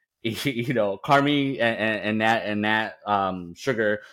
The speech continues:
confess that they have the money, right? And, but they want an investment, and it's kind of a funny situation. But, like, basically, they're asking for more money, even though, like, Michael kept the money, they're keeping the money,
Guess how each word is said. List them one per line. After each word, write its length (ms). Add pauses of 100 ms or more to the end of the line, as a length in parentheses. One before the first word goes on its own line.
(120)
confess 360
that 120
they 100
have 180
the 60
money, 300
right? 340
And, 220
but 80
they 80
want 220
an 100
investment, 440
and 100
it's 100
kind 180
of 60
a 80
funny 240
situation. 640 (280)
But, 100
like, 280
basically, 400
they're 140
asking 340
for 180
more 220
money, 240
even 320
though, 140
like, 180
Michael 280
kept 200
the 60
money, 440 (240)
they're 200
keeping 380
the 80
money, 520